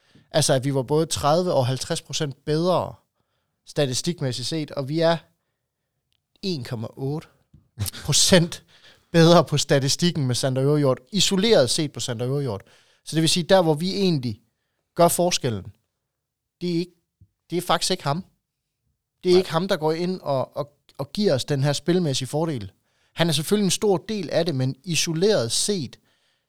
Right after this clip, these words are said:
Speaker 1: er det ikke ham, altså de afgørelser, han tager, der gør os til et bedre hold. Det er en, selvfølgelig er det en stor, et stort regnestykke, fordi vi har fået en hel masse nye spillere ind, og vi har fået et nyt forsvar, nye målmænd.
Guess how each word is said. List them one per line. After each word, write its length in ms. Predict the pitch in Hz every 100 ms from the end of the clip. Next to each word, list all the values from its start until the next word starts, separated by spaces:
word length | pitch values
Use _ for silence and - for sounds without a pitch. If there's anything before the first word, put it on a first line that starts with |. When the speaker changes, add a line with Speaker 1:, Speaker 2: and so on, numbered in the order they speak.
| _ _ -
Speaker 1:
er 80 |
det 80 | 139
ikke 220 | 151 180
ham, 320 | 139 147 147 160 _ _ _ -
altså 180 | 139 127
de 140 | 147 -
afgørelser, 580 | 156 165 123 104 -
han 180 | 107 143
tager, 320 | - 113 - _ _ _ _ -
der 80 |
gør 180 | 131 127
os 80 | 107
til 100 | -
et 80 | -
bedre 200 | 127 131
hold. 200 | 123 120 _ _ _ _ _ _ _ _ _ _ -
Det 200 | 160 160
er 140 | 143 -
en, 320 | 135 120 107 _ -
selvfølgelig 320 | 131 156 160
er 40 |
det 80 | 131
en 80 | 120
stor, 560 | - - 165 143 - -
et 80 | -
stort 320 | - 156 117
regnestykke, 480 | 120 139 139 123 110
fordi 140 | 120
vi 100 | 117
har 60 | 117
fået 220 | - 120 - _ _
en 160 | 135 127
hel 220 | 139 117
masse 320 | 104 - 107
nye 120 | 107
spillere 380 | 101 110 107 101
ind, 120 | 104
og 100 | -
vi 60 | 120
har 80 | 120
fået 180 | 120
et 60 | 120
nyt 140 | 123
forsvar, 500 | - 120 117 - 107
nye 140 | 107 120
målmænd. 500 | 120 120 117 107